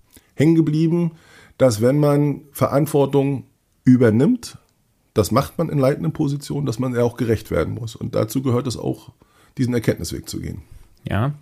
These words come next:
Speaker 2: da kommen wir gleich zu. Wir haben ja schon gehört, du hast Tankstellen ge-, dann aufgebaut hier in M V. Da gab's ja auch wenig, äh, zu der Zeit, aber da kommen wir gleich zu.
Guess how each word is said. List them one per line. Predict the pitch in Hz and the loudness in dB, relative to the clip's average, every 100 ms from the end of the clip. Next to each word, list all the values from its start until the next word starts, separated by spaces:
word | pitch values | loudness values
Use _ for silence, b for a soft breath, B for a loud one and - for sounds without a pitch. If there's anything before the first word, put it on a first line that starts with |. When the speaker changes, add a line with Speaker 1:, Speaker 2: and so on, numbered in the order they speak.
| b b | b b
Speaker 2:
da | - | -10
kommen | - 127 | -4 0
wir | 160 | 0
gleich | 156 151 | 0 -2
zu. | - 175 | -4 -2
Wir | 110 | 0
haben | 98 113 | 0 -2
ja | |
schon | 107 104 | -2 -2
gehört, | 92 120 139 | -2 -2 -2
du | 104 | -4
hast | 95 95 - | -4 -6 -10
Tankstellen | - 123 - 120 123 | -8 -8 -6 -8 -6
ge-, | 120 117 107 - | -4 -4 -4 -6
dann | 110 107 110 | -6 -4 -4
aufgebaut | - 117 - 110 107 107 107 - B B B B | -4 -6 -6 -4 -2 -2 -4 -10 B B B B
hier | - 104 | -6 -4
in | 95 | -4
M | 104 | -4
V. | 101 104 107 110 b b b _ _ | -4 -2 -2 -2 b b b _ _
Da | - | -8
gab's | 92 95 - | -2 -2 -2
ja | 117 | -2
auch | 104 92 82 _ | -2 -2 -10 _
wenig, | 117 117 127 117 - - | 0 2 0 -4 -10 -2
äh, | 110 107 | 0 0
zu | 110 110 | -2 -4
der | 107 | -4
Zeit, | 104 110 110 | -2 0 2
aber | 85 101 | 2 -2
da | |
kommen | 101 127 156 | -2 -2 0
wir | 143 | 0
gleich | 147 147 | 0 -2
zu. | - | -4